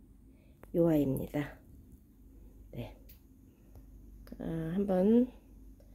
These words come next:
수확을 해서 좀 말려놓도록 하겠습니다. 지난번에, 예, 예. 아, 잘 잡혔습니다. 플래시, 플래시, 플래시. <laughs>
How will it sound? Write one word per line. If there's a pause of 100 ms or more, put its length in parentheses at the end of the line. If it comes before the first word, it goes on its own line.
(400)
수확을
해서 (380)
좀
말려놓도록
하겠습니다. (680)
지난번에, (240)
예,
예. (520)
아,
잘
잡혔습니다. (1800)
플래시, (260)
플래시, (840)
플래시. (120)
<laughs>